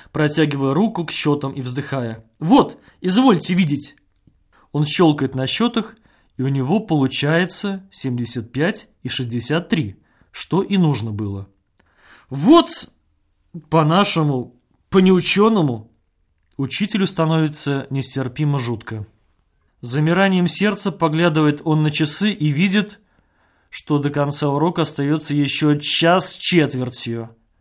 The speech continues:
Целая вечность. Теперь диктант. После диктанта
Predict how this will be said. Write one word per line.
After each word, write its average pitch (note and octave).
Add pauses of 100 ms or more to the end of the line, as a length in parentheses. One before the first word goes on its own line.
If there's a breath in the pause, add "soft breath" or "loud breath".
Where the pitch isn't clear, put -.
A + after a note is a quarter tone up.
(120)
Целая D#3+
вечность. B2+ (2250 loud breath)
Теперь B3+ (220)
диктант. D3 (880)
После D#3+
диктанта D3